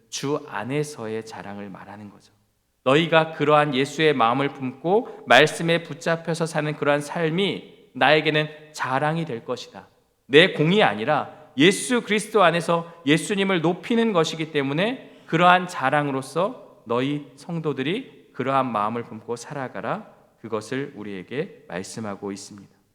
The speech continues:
그러면서 십칠 절과 십팔 절에 이렇게 기록되어 있어요. "만일 너희 믿음의 재물과 섬김 위에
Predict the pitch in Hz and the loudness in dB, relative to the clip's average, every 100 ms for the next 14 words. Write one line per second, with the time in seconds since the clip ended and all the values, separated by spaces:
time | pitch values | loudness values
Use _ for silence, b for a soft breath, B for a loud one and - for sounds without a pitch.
0 | _ _ _ _ _ _ 131 135 147 170 | _ _ _ _ _ _ -4 -2 -2 -4
1 | - 220 190 175 160 156 - - 170 165 | -4 -4 0 -2 0 -2 -6 -8 -8 -4
2 | 147 135 107 117 - 110 98 - - 98 | -2 -2 -4 -6 -6 -10 -10 -10 -14 -12
3 | 101 - 92 90 - 82 143 - _ _ | -12 -8 -8 -8 -12 -10 -10 -14 _ _
4 | _ 101 110 120 101 107 107 107 113 113 | _ -2 -2 -4 -6 -8 -10 -12 -10 -8
5 | 113 110 - - 95 95 92 120 196 - | -8 -10 -14 -10 -8 -8 -8 -8 -8 -14
6 | _ - - 143 143 117 101 147 202 | _ -18 -8 -8 -6 -6 -6 -8 -10